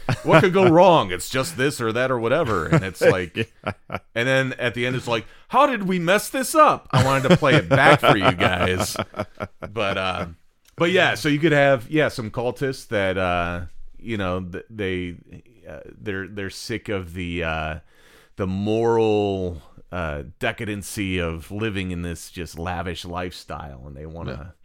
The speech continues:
Speaker 2: Yeah.
Speaker 1: you know, stick it to the, the man, I guess.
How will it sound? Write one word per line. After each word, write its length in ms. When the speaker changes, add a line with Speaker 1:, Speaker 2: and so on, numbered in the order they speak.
Speaker 2:
Yeah. 100
Speaker 1:
you 60
know, 240
stick 360
it 120
to 120
the, 320
the 80
man, 300
I 80
guess. 440